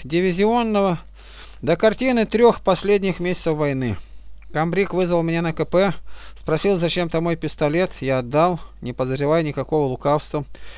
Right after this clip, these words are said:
И вдруг из напряженной, неподвижной в углу офицерской свиты выбежали двое контрразведчиков и в несколько прыжков пересекло комнату, и с четырьмя руками одновременно, хватаясь за звездочку на шапке, за погоны, за ремень,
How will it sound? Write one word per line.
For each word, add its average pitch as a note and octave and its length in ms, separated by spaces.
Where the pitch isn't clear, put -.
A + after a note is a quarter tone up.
И D#3 140
вдруг G3+ 340
из F3+ 100
напряженной, F#3 680
неподвижной F3+ 680
в F3 80
углу F3+ 360
офицерской F#3+ 840
свиты G3+ 460
выбежали F#3+ 400
двое F#3+ 320
контрразведчиков F#3 1000
и C#3+ 40
в D3+ 60
несколько G3+ 480
прыжков G#3 680
пересекло G3 580
комнату, F3 580
и - 80
с - 40
четырьмя G3+ 460
руками A3 420
одновременно, G#3 800
хватаясь F#3+ 720
за G3 160
звездочку G3 580
на G3+ 120
шапке, G3 460
за E3+ 140
погоны, G3 520
за D3 140
ремень, G3 460